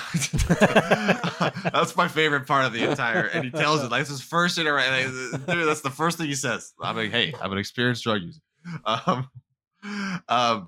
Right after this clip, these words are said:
basically, he tells them, he, he tells the deputies he wants the meth tested 'cause he did not want other people to purchase fake meth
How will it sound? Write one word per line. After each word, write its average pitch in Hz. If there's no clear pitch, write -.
basically, 190
he 160
tells 156
them, 151
he, 127
he 120
tells 156
the 190
deputies 143
he 127
wants 131
the 113
meth 123
tested 147
'cause 117
he 110
did 110
not 143
want 131
other 139
people 147
to 113
purchase -
fake 160
meth -